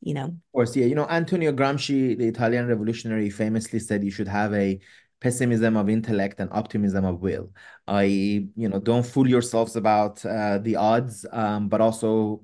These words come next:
Speaker 2: uh, put all you have optimistically into your chances of success. And I think it's a good, uh, advice for any activist, and is, is what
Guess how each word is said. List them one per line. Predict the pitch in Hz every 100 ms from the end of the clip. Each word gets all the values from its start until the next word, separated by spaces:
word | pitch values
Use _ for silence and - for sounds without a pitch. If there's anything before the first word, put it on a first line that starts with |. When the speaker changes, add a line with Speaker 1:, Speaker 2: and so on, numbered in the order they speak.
| -
Speaker 2:
uh, | 104
put | 101 - 113
all | 110 107
you | 98
have | 104 104 98 98 - -
optimistically | 95 - 104 101 101 - 98
into | 98 98
your | 95
chances | 95 104 98 101
of | 92
success. | - 101 - 107
And | 101
I | 95
think | 110 110 - - -
it's | 120
a | 113
good, | 113 117 113
uh, | 113
advice | 107 107 101 107 107
for | - 101
any | 110
activist, | 107 110 110 101 95 104
and | 95
is, | 98 -
is | 101 92
what | 101